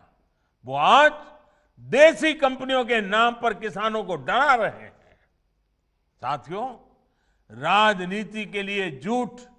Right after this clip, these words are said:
और अपप्रचार की ये पोल अब स्वयं किसान खोल रहे हैं। नए कानूनों के लागू होने के बावजूद यूपी में इस बार पिछले साल की तुलना में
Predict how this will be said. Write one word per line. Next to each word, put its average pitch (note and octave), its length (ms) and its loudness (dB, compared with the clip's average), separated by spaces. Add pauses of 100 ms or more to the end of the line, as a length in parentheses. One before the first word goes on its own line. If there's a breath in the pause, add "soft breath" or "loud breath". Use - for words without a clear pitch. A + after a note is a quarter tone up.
(480)
और D#3+ 140 0
अपप्रचार G#3 800 2
की A3+ 220 -6
ये A3 100 2
पोल C4+ 420 8 (1080)
अब A#3 340 6 (200)
स्वयं C4 340 6
किसान C#4+ 540 2
खोल G#3 260 0
रहे D3 320 -6
हैं। - 480 -20 (1120)
नए E3+ 400 -4
कानूनों F3+ 640 -6
के F3 220 -8
लागू F3 400 -4
होने F#3 300 -8
के E3+ 140 -10
बावजूद G3 880 -6 (640)
यूपी G#3 380 -8
में A#3 180 -2
इस G#3+ 160 -4
बार G3+ 360 -2 (920)
पिछले B3+ 640 0
साल G#3+ 440 -2
की A3 240 -10
तुलना F#3 560 -6
में D3 300 -10